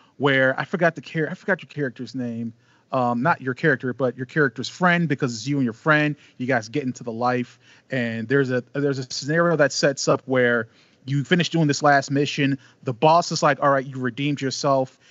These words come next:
and you guys are driving, and you're in one car, your friend's in the other car. You guys are in this convoy, and you think you're going back, and then all of a sudden, there's a split in the road, and you go one way, and your friend's car goes the other way.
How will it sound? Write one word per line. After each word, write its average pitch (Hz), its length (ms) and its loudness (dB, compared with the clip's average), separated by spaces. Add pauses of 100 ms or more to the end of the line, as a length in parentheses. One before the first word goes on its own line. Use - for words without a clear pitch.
(140)
and 131 120 -6
you 143 80 -4
guys 143 360 4
are 139 80 0
driving, 135 600 2
and 117 120 2
you're 160 240 2
in 151 100 0
one 147 220 2
car, 143 320 2
your 120 180 -2
friend's 156 320 0
in 139 60 0
the 135 120 2
other 127 140 0
car. 131 380 0 (240)
You 127 120 -6
guys 160 320 2
are 160 80 2
in 139 60 2
this 131 140 -2
convoy, 185 540 0
and 151 100 0
you 135 80 -2
think 170 200 -8
you're 160 80 -4
going 147 300 -2
back, 139 380 0 (240)
and 156 100 -12
then 151 220 0
all 208 240 4
of 175 100 -2
a 170 60 0
sudden, 156 400 2
there's 143 180 2
a 143 60 -2
split - 420 -2
in 151 60 -4
the 143 100 0
road, 120 440 0 (800)
and 143 220 0
you 175 160 4
go 208 220 4
one 185 340 2
way, 117 360 0 (300)
and 156 120 2
your 139 120 4
friend's 170 360 2
car 151 260 4
goes 139 240 4
the 120 200 0
other 131 220 2
way. 98 260 -12